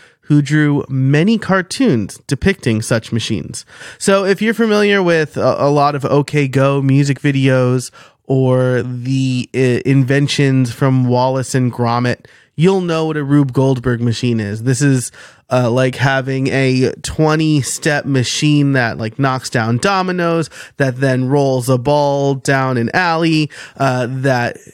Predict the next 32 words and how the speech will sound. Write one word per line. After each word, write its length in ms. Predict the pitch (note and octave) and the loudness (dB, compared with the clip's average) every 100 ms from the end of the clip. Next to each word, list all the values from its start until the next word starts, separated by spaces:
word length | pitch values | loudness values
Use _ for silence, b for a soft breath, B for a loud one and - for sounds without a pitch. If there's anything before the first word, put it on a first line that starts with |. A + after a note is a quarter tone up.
| - | -12
breaks 560 | D3 C#3+ D#3 D3+ - D3+ | -6 0 0 0 -2 0
a 100 | C3+ | 2
light 380 | C#3+ D3+ C3+ | 2 0 -2
bulb, 420 | D3 C#3+ C#3 C#3 C3 | -2 -2 -2 -4 -4
that 240 | B2+ - | -4 -4
pours 340 | - C3+ C3 | -2 0 0
your 140 | B2+ A#2+ | -2 0
cup 220 | C3 A#2 | -2 -2
of 100 | G#2+ | -4
coffee, 460 | B2+ A2 - B2 - | -2 -2 -4 -10 -4
right? 220 | B2 A2+ | -2 0
That's, 220 | B2+ C3 | 0 0
like, 120 | B2+ | -2
what 140 | B2 A#2 | -2 -2
a 60 | |
Rube 320 | A2+ B2+ B2 A#2 | 0 0 0 0
Goldberg 460 | A#2 A#2 A2+ G#2+ | 0 0 -2 -6
machine 300 | G#2+ G#2 F#2+ | -6 -8 -10
is. 240 | - - - B B B - | -12 -16 -20 B B B -4
And 400 | F#3+ G3+ G#3 - _ _ _ _ _ - | -2 0 -2 -4 _ _ _ _ _ -2
while 180 | F#3 | 0
automation 920 | G#3 A#3 C#4+ B3+ B3 G#3 A3+ G#3 G3+ - _ _ _ | 0 0 0 0 0 2 2 2 0 -4 _ _ _
can 540 | - - F#3+ C4+ C4 F#3 | -10 0 2 2 2 -2
feel 460 | - - D#3 C3+ C3 | -4 0 0 2 0
like 300 | B2+ A#2+ - | 0 -2 -4
this, 540 | A#2+ G#2 G#2 - - _ _ _ _ _ | -2 -2 -4 -10 -12 _ _ _ _ _
it 200 | F3 F3+ | -2 0
doesn't 360 | A3 G#3+ G#3+ F#3+ | 0 -2 -2 -4
have 420 | B2+ E3+ G#3 - | -2 0 -2 -2
to. 260 | - A2 A#2+ - _ _ _ _ _ - | -6 -8 -10 -20 _ _ _ _ _ -2
Automation 840 | F#3 A#3+ B3+ G#3 D#3+ - C#3+ C3+ - - | -2 0 0 0 0 0 0 0 -2 -4
can 360 | D3 C3+ C3 | 0 0 -2